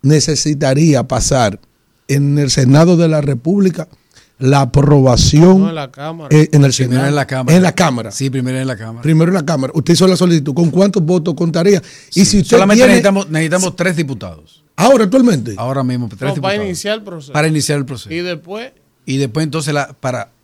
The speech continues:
Speaker 3: para poderlo, eh, eh, condenar,
Speaker 1: Sí.
Speaker 3: se necesita las tres terceras partes.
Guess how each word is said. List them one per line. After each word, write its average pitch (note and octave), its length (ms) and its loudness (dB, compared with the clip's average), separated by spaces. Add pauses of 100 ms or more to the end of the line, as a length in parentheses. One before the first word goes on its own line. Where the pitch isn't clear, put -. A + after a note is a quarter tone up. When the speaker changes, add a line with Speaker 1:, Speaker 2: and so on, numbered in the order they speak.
Speaker 3:
para A2 260 -8
poderlo, C3+ 840 -8
eh, G#2 600 -20
eh, G2+ 100 -20
condenar, A2+ 760 -8 (180)
Speaker 1:
Sí. G2+ 340 -10 (340)
Speaker 3:
se - 160 -14
necesita A2+ 320 -10
las A#2 160 -8
tres A#2+ 180 -14
terceras G2+ 360 -18
partes. - 180 -20